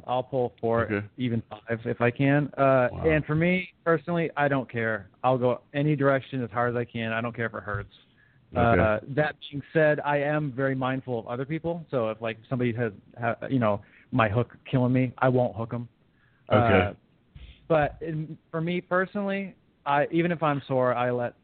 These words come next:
Speaker 1: whoever's pulling me know, "Yeah, whatever, it's fine." If it's bad enough, I'll let go. Uh, and I do also train ready goes at any point in my training, uh, not just statics. But there are a lot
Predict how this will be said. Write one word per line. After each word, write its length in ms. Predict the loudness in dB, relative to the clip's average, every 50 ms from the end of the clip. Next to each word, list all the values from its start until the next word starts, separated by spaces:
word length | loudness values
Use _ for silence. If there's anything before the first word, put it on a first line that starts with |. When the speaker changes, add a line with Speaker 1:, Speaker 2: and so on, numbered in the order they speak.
| -8 -2
Speaker 1:
whoever's 280 | 0 0 2 0 0 -2 -2
pulling 240 | -2 0 0 0 0
me 200 | -2 -2 -2 -2
know, 440 | -2 -2 0 0 0 0 -2 -4 -6 -12 _ _ _ _ _ _ _ _
"Yeah, 400 | -2 2 4 4 4 4 2 0
whatever, 500 | 0 -2 0 2 2 2 2 2 2 0 -2
it's 140 | -4 -4 -4
fine." 320 | -4 -2 -2 -2 -2 -4 -6 -12 _ _ _ _ -20 _ _
If 160 | -2 0 0
it's 100 | 0 0 2
bad 220 | 2 4 4 4 2
enough, 140 | 0 0 0
I'll 120 | 0 0 2
let 180 | 0 0 -2 -4
go. 160 | -8 -10 -10 -12 _ _ _ _ _ _ _
Uh, 400 | -4 -2 -2 0 0 0 -2 -4 -6 -10 -12 -6 -2
and 260 | -2 0 0 -2 -4 -8 -4 0
I 160 | 2 2 2
do 320 | 2 2 2 2 4 4 4
also 380 | 2 2 0 0 -2 -4 -6
train 320 | -6 -6 -8 -8 -6 -6 -6
ready 240 | -6 -4 -4 -2 -2
goes 380 | 0 0 0 -2 -4 -6 -8 -10 -16 -20 -20 -20 _ _ _ _ _ _ _ _ _ _ _ _ -8 -4
at 120 | -4 -2 0
any 220 | 2 2 2 2 2
point 260 | 0 0 -2 -4 -4
in 60 | -6
my 100 | -8 -10
training, 380 | -10 -12 -14 -14 -12 -14 -14 -16 -18 _ _ -20 -20 -14 -10 -8 -6 -2
uh, 320 | 0 2 2 2 2 0 -2 -4
not 300 | -2 -2 -2 -2 0 0
just 200 | 2 0 0 0
statics. 400 | 2 2 4 4 4 2 0 -2 -8 -12
But 100 | -4 0
there 140 | 2 4 4
are 200 | 6 4 4 4
a 80 | 2
lot 580 | 0 -2 -2 0 0 2 2 2 0 0 -4 _